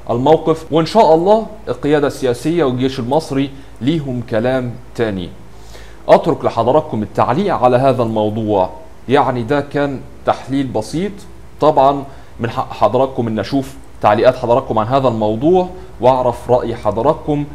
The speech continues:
لو حضرتك جيت للجزء ده من الفيديو، يا ريت ما تنساش تدعمنا باللايك والاشتراك في القناة. ويلا نخش على الخبر التالي، ننتقل لخبر آخر معانا، وبيان عاجل من الرئيس السيسي عن أمير قطر.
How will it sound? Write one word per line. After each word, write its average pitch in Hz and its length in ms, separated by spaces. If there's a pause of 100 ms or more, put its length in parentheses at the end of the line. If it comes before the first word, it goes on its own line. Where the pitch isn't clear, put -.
(140)
لو 143 160
حضرتك 156 540
جيت 160 260
للجزء 135 300
ده 139 120
من 139 100
الفيديو، 127 440
يا 98 40
ريت 120 200
ما 123 60
تنساش 131 460
تدعمنا 120 460
باللايك 120 420
والاشتراك 117 440
في - 80
القناة. 117 480 (140)
ويلا 113 240
نخش 113 360
على 107 240
الخبر 110 500
التالي، 107 520 (260)
ننتقل 143 480 (220)
لخبر 127 580 (220)
آخر 143 360
معانا، 127 520
وبيان 127 840
عاجل 196 400
من 131 120
الرئيس 123 460
السيسي 170 500
عن 143 280
أمير 135 300
قطر. 226 460